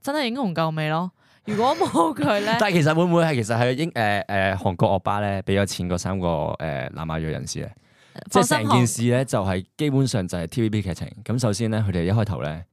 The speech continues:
Speaker 2: 就畀咗三-，每人三嚿水咧，佢哋做呢個臨記。噉就過嚟又問你哋影相，
Speaker 1: <laughs>係。
Speaker 2: 然之後咧，乘機抽水。咁從中咧又有錢，又有女抽，跟住之後呢個時候咧，韓國歐巴咧就出場啦。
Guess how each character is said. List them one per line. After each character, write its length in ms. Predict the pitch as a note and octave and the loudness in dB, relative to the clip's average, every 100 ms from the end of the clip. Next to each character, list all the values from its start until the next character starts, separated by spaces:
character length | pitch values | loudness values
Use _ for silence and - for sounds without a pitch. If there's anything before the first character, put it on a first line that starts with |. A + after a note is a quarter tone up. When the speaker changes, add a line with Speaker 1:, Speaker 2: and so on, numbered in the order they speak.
| _ | _
Speaker 2:
就 160 | G2+ E2 | -2 0
畀 160 | F#2 | -2
咗 120 | G2+ | 0
三-， 220 | G2+ G#2 - | -2 -4 -2
每 160 | G2 | 0
人 160 | G2 D#2 | 0 0
三 160 | G2+ G#2 | -2 0
嚿 180 | F2 | -2
水 200 | D#2+ D#2+ | -2 -4
咧， 80 | E2+ | -2
佢 80 | F#2 | -2
哋 100 | E2 D#2 | -4 -4
做 160 | D#2+ | -4
呢 60 | F#2 | -2
個 160 | F2+ E2 E2+ | -2 -4 -8
臨 80 | D2+ D2 | -10 -8
記。 280 | D2+ D#2+ - _ _ - | -8 -10 -16 _ _ -2
噉 100 | A#2 | 0
就 80 | A#2+ | 2
過 200 | G2+ F#2 | 2 0
嚟 120 | D#2 | 0
又 100 | D#2+ | -2
問 120 | D#2+ E2+ | -4 -2
你 80 | |
哋 80 | E2 | -2
影 160 | D#2 F2 | -2 -2
相， 140 | - D2 | -4 -4
Speaker 1:
<laughs> 120 | D2+ | -6
係。 40 | - - | -8 -4
Speaker 2:
然 140 | F2 | 0
之 100 | C3+ | 2
後 60 | A#2+ | 2
咧， 120 | A2+ | 0
乘 220 | - D#2+ | -2 -4
機 160 | G2+ G#2 | -2 0
抽 200 | A2 G2 | 0 0
水。 360 | E2+ D#2 D2+ - _ _ | -2 -4 -6 -8 _ _
咁 100 | C#3+ | -2
從 360 | - D#2+ E2 F2 | 0 -4 -4 -2
中 220 | C3 B2 | 0 0
咧 100 | B2 | 0
又 200 | G2+ F2+ | 0 0
有 140 | E2+ | 0
錢， 380 | F#2+ - F2+ A2+ - - _ | -2 -2 0 0 -2 -14 _
又 80 | G2 | 2
有 200 | F#2 F#2+ F2 | 4 4 2
女 60 | |
抽， 360 | G2 G#2 G2+ G2+ - | 2 2 0 0 2
跟 120 | E3+ | 2
住 60 | |
之 120 | C3 D3 | 2 2
後 40 | |
呢 80 | E3 | 2
個 80 | C#3 | 0
時 180 | F#2+ | -2
候 80 | E2+ | -2
咧， 140 | A2 A#2 | -2 -2
韓 200 | F2+ E2 | -4 -4
國 140 | F2 | -4
歐 80 | E2 | -4
巴 180 | - F#2+ | -4 -4
咧 100 | F#2 | -4
就 60 | E2+ | -6
出 140 | - | -8
場 200 | - | -8
啦。 60 | - | -10